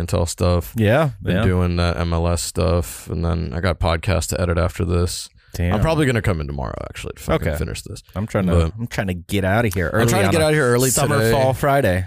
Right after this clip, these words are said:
Speaker 1: Yeah, I'm trying to get outta here early today as well. And I'd ra-, I'd rather, like, work, like, four hours today and then, like,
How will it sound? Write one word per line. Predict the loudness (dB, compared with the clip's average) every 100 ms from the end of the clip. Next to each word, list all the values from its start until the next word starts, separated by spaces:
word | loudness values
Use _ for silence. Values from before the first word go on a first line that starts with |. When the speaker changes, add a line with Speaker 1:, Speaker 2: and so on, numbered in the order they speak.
| -4
Speaker 1:
Yeah, | 0 2 2
I'm | 0
trying | 0 0
to |
get | 0 0
outta | 2
here | 2
early | 2 2 2 2
today | 0 2 4
as | 2
well. | 2 2 2 2 0 -4 -14 -8
And | -2 -2 -2 -6 -12 _
I'd | -2 0
ra-, | 2 0
I'd | 0
rather, | 0 2 2
like, | 2 2 -2 -12 _ _ _ _ _ -20 -20 -12
work, | -2 2 2 -2 -14 -20 _
like, | -2 -2
four | -2 0 0 2
hours | 0 2 0 0
today | 0 2 2 0 -4 -6
and | -4
then, | -2
like, | -4 -6